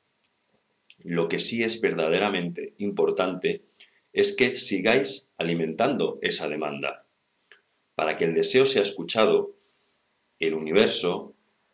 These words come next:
Dios, la matriz divina, debe entender que lo deseas de verdad, no que lo pides por pedir, como un capricho, sino que para ti es realmente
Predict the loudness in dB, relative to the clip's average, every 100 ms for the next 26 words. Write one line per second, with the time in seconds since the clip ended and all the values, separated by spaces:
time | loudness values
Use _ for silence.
0 | _ _ -8 4 6 6 2 -8 -18 _
1 | _ _ -12 -8 -6 -6 -6 -6 -6 0
2 | 0 0 -2 -8 _ _ _ _ _ _
3 | _ -8 4 6 6 4 0 2 2 0
4 | -4 -14 _ -4 2 4 4 0 0 0
5 | 0 2 2 2 -4 -8 -14 _ _ _
6 | _ _ _ _ -4 0 2 4 4 4
7 | 2 2 2 2 -6 _ -4 -2 -2 0
8 | 0 0 -4 -10 _ _ _ _ _ _
9 | _ _ -4 -2 0 0 0 0 0 -2
10 | -8 -16 _ _ _ _ _ _ _ -8
11 | -6 -4 -2 0 0 0 0 0 -2 -10
12 | 2 4 4 0 -6 0 0 0 -2 -2
13 | -2 -2